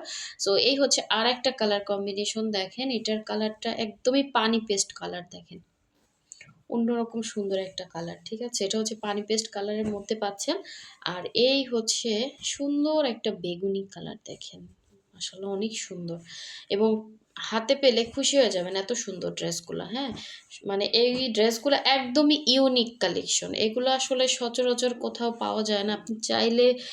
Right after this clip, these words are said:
আমি হচ্ছে এনে দিতে পারবো না, এরকম কালেকশন না। এগুলো কিন্তু অনেক শ্রম লাগে, অনেক সময়ের ব্যাপার, হ্যাঁ? So, এই কালারটা হচ্ছে একদম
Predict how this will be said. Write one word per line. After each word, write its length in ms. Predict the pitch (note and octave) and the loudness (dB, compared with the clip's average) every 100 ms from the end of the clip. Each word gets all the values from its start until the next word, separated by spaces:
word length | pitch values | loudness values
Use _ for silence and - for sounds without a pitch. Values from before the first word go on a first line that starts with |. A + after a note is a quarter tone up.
| - - | -14 -6
আমি 260 | G3+ A3 | 0 2
হচ্ছে 560 | A3 A3 A3 A3+ A3 A3 | 2 0 0 2 2 4
এনে 220 | A#3 B3 | 4 4
দিতে 240 | B3 A3+ A3+ | 2 4 4
পারবো 220 | G#3 G3 | 6 6
না, 80 | A3 | 6
এরকম 540 | - A3 A#3 A#3 G#3 | 4 4 4 2 0
কালেকশন 500 | G#3 F#3+ G3 G3 G#3 | 2 2 2 2 0
না। 220 | F3+ F3 F3 | -2 -2 -2
এগুলো 280 | F3+ G3+ | -2 -2
কিন্তু 340 | G#3 G#3+ G#3 A3 | -4 -6 -4 0
অনেক 320 | G#3+ A#3 A#3+ | 0 0 0
শ্রম 440 | - - A3 A3 | -2 2 2 4
লাগে, 240 | G#3 F3 F3+ | 2 0 -4
অনেক 160 | G3 | -6
সময়ের 520 | G3+ - G#3+ G#3+ A3 G3+ | -4 -2 0 2 2 2
ব্যাপার, 340 | F3 E3 - | 0 -2 -8
হ্যাঁ? 220 | - C4+ D4 - - - - | -4 -4 -4 -8 -12 -10 -2
So, 80 | - | 2
এই 140 | A3 C#4 | 2 2
কালারটা 480 | D4 D#4 D#4 D#4 D#4 | 4 6 6 4 4
হচ্ছে 300 | D#4+ - D4+ | 4 4 4
একদম 640 | D4 C#4 C4 B3 B3 D#4+ | 4 2 0 -2 2 4